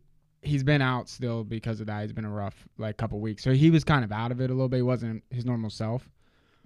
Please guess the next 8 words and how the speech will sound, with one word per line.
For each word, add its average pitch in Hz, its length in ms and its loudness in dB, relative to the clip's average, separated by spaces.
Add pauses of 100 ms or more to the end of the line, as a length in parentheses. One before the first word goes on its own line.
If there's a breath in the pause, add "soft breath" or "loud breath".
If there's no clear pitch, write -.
But 185 140 0
pretty 254 200 6
much, 135 340 2
like, 110 220 -6 (1400)
all 208 160 8
the 165 100 6
Republicans 120 800 2 (140)
don't, 135 340 2